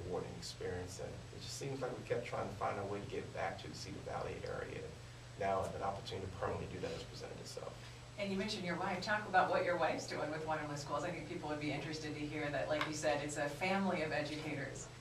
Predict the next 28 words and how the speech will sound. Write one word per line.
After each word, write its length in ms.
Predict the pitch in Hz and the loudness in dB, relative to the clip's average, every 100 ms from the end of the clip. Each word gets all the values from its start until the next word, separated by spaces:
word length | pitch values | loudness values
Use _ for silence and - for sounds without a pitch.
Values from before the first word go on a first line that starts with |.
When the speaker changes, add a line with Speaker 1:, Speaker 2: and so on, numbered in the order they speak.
| - | -10
Speaker 1:
Absolutely. 560 | - - 95 98 98 101 - - - - 113 | -8 -8 -6 -6 -6 -6 -8 -12 -12 -2 6
Um, 260 | 113 110 107 107 110 | 8 8 2 -4 -6
she's 500 | - 135 127 127 123 - | -4 0 0 0 -2 0
now 240 | 113 110 110 | 2 4 2
serving 380 | - 110 107 104 - 104 | 2 0 0 -2 -2 0
as 140 | 101 | 0
a 180 | 107 101 101 | -2 -4 -2
family 200 | 98 104 | -2 -2
support 340 | - - 107 104 | -4 -2 0 0
worker 220 | 101 - | -2 -2
at 200 | - 101 | -4 -4
Highland 320 | - 107 107 107 | -2 -2 0 0
Elementary 460 | 98 101 101 - | -2 -2 -4 -4
School. 400 | - - - - - - - - - - 95 | -4 -4 -6 -6 -8 -10 -12 -10 -12 -6 -2
Um, 280 | 101 98 98 98 - - | 2 0 -2 -6 -8 -4
this 220 | 98 101 - | -2 -2 0
actually 320 | 101 - 98 98 | 0 0 -2 -4
feeds 240 | 101 101 101 | -4 -4 -2
very, 240 | 101 101 - - 110 | 0 0 -2 -6 -4
um, 140 | 95 - | -2 2
quite 180 | 98 95 | 2 4
well 300 | 104 104 101 | 2 2 0
with 160 | 98 98 | -2 -2
her, 140 | 98 - - | -2 -2 -2
um, 80 | - | -4
social 320 | - - - | -2 -2 0
work 180 | - - - | -2 -2 -2
background. 500 | - - - - | -4 -2 -2 -2